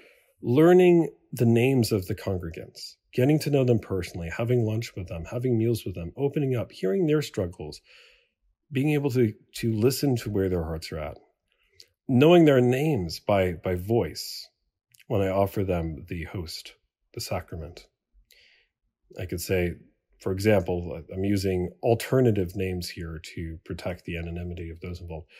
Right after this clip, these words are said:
"Susan, the body of Christ broken for you. Susan, this is the blood of Christ shed for you."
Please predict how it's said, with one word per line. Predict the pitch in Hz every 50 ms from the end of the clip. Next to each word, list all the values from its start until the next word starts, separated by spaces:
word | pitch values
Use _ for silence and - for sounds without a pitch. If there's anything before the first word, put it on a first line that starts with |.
| - - _ _ _ _
"Susan, | - - - - 147 139 139 131 107 90 85 78 76 78
the | 80
body | 85 82 107 104 104 101 104 104
of | 95 87 87
Christ | - - 113 110 110 98 85 85 - - - - - _
broken | - 107 101 110 110 - 95 87
for | - - 104
you. | 98 101 104 98 98 110 _ _ _ _ _ _ _ - - _ _ _ _ _ _ _ - - - _ _ _ _ _ _
Susan, | - - - 151 147 123 123 120
this | 120 113 -
is | 127 117 104
the | -
blood | 110 104 117 120 117
of | 113 98
Christ | - - - 123 107 98 90 - - - -
shed | - - - - - - 143 123 104 104
for | - - 113 98
you." | 98 98 92 85 76 -